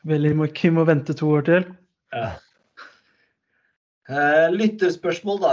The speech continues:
Speaker 2: gutter. Har det kommet noen av det? Det er vel, eh, ett lytterspørsmål vi har fått til nå, eh, fått, eh, er det ikke det, Stian?
Speaker 1: Jo, vi har et lytterspørsmål her. Det har ligget og godgjort seg i innboksen,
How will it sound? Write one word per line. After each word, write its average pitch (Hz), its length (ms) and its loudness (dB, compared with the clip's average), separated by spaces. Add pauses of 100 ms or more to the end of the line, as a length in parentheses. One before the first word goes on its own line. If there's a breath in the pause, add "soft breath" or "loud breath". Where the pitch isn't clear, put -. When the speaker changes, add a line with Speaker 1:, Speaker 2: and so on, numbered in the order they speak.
Speaker 2:
gutter. 131 360 -6
Har 147 120 -4
det 156 100 -4
kommet 151 300 -6
noen 156 240 -6
av 160 80 -4
det? 170 120 2
Det 165 100 2
er 156 100 -4
vel, 165 120 -4
eh, 160 580 -2
ett - 260 -14
lytterspørsmål 170 720 -8
vi 175 80 -6
har 175 160 -4
fått 175 280 -8
til 185 120 -6
nå, 190 80 -6
eh, 208 560 -4
fått, 202 320 -12
eh, 208 200 -6
er 190 40 -4
det 180 100 -6
ikke 185 100 -8
det, 185 120 -4
Stian? 202 300 -4 (960 loud breath)
Speaker 1:
Jo, 202 200 -2
vi 233 100 -4
har 202 200 -2
et 233 100 -4
lytterspørsmål 156 560 -8
her. 156 220 -4 (340)
Det 175 160 -2
har 185 120 -2
ligget 156 440 -4
og 165 160 -8
godgjort 143 360 -2
seg 156 360 -6
i 160 260 -4
innboksen, 151 720 -6